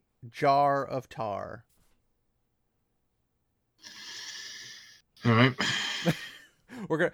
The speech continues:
Speaker 1: okay, we're gonna pause the, the podcast right now, ladies and gentlemen, and we're gonna have some word exercises. <laughs>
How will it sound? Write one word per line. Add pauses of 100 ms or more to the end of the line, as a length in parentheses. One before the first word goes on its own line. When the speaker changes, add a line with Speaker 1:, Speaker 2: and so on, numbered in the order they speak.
(140)
Speaker 1:
okay,
we're
gonna
pause
the, (260)
the
podcast
right
now,
ladies
and
gentlemen,
and
we're
gonna
have
some
word
exercises. (180)
<laughs>